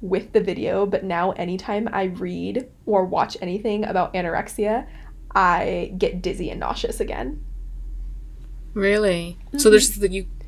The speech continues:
Speaker 2: your brain formed the connection to
Speaker 1: My
Speaker 2: that.
Speaker 1: brain
Speaker 2: That's
Speaker 1: formed a
Speaker 2: interesting.
Speaker 1: connection. I was reading a book. Um, it was a fiction nov-, it was a fictional novel, but the main character had anorexia, and she was talking
Speaker 2: Mm-hmm.
Speaker 1: about, um,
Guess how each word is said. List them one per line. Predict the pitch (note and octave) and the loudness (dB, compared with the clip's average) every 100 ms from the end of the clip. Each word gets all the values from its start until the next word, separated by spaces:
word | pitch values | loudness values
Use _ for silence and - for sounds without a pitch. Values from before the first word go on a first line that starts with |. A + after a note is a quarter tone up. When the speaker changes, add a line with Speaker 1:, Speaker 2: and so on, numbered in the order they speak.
| - | -2
Speaker 2:
your | G3+ F#3 | 0 2
brain | F#3 F#3 G3 | 6 6 6
formed | F3+ F3+ F3 | 4 4 4
the | E3+ | 0
connection | F3+ D#3+ D#3+ - D#3 | 0 0 -2 -2 2
to | C4 | 4
Speaker 1:
My | C#4 | 6
Speaker 2:
that. | |
Speaker 1:
brain | C4+ C4+ | 6 6
Speaker 2:
That's | D#4 | 4
Speaker 1:
formed | F4 | 2
a | D4+ | 2
Speaker 2:
interesting. | C4 | 0
Speaker 1:
connection. | A3 - G#3+ | -2 0 2
I | A3 | 4
was | A#3 | 4
reading | A3+ A#3 C4+ | 0 0 -2
a | G3+ | 0
book. | G3 F3+ C4 - - - | 0 -2 -4 -12 -12 -2
Um, | G#3 F#3+ F#3 - | 2 2 2 0
it | |
was | A#3 C4 | 0 2
a | C4+ | 0
fiction | - G#3+ - G#3 | -2 -4 -4 -2
nov-, | F#3+ F#3 - | 0 0 -2
it | G#3 G#3 | 0 0
was | A#3+ | 0
a | C4+ | -2
fictional | G3+ - F#3 | -4 -4 -2
novel, | F#3+ F3+ F#3 | 2 4 2
but | F#3+ | 0
the | F#3+ | 0
main | F#3 F#3 | -2 -2
character | - - - G#3+ | -4 -6 -2 -2
had | - A3 G3 | 0 -2 -2
anorexia, | F3+ E3+ - - G3 A3 - - - - - | -2 -2 -4 -4 0 0 -2 -14 -20 -14 0
and | F#3+ F3 F3 | 0 0 -4
she | - G#3 | -2 0
was | G3+ | 2
talking | - G#3 A3+ | 0 0 -2
Speaker 2:
Mm-hmm. | |
Speaker 1:
about, | G3 F3+ F#3 - G#2+ - - | 2 2 2 2 0 -2 -2
um, | - - - - B3 | -2 -2 -6 -8 -10